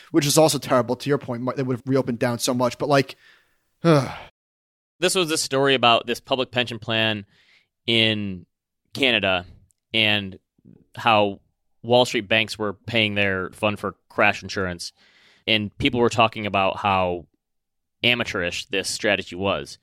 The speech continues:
Speaker 2: And this person says, "I'm always shocked when I see supposedly institutional funds or money managers getting into these strategies." So what exactly was the problem with this one?
Speaker 1: I don't know the details,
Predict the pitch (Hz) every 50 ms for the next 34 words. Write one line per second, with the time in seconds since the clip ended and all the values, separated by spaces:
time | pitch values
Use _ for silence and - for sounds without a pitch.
0 | _ _ _ _ - 104 104 98 95 98 110 117 104 - - 120 107 - 101 107
1 | 110 107 120 123 123 135 131 - - 127 113 120 - - - 110 107 104 104 -
2 | - 117 110 - - 104 - 120 120 117 107 110 98 107 107 - - 117 117 -
3 | - - - 123 - - 113 104 98 - - 104 104 104 101 98 98 95 101 104
4 | 104 101 98 95 95 98 92 95 92 - - 104 101 98 101 101 95 95 90 85
5 | - - - 98 95 85 85 82 - - 104 104 98 104 143 160 156 131 135 131
6 | - 131 117 110 107 - - _ - 104 107 107 90 104 - - 107 101 87 85
7 | 80 - 78 71 - - 58 - - _ _ _ _ _ _ _ _ _ _ _
8 | _ - 139 165 180 180 165 156 156 151 147 135 139 135 120 131 135 139 135 165
9 | 156 151 156 170 160 - -